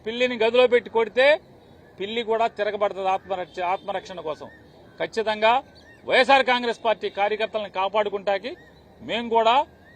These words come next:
తిరుగుబాటు చేయాల్సిన పరిస్థితులు వచ్చేదాకా తీసుకురాబాకండి అని చెప్పని కూడా వారికి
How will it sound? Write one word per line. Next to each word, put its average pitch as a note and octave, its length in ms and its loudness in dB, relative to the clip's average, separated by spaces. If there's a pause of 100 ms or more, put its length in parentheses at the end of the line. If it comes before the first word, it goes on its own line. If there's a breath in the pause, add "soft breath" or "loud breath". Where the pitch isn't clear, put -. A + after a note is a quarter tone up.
(140)
తిరుగుబాటు B3+ 440 4
చేయాల్సిన A3+ 300 -2 (120)
పరిస్థితులు G#3+ 440 -6 (500)
వచ్చేదాకా G#3 560 2 (720)
తీసుకురాబాకండి G3+ 680 -2
అని F3+ 120 -14
చెప్పని F3+ 320 -10
కూడా F#3 140 -4 (840)
వారికి E3 280 -6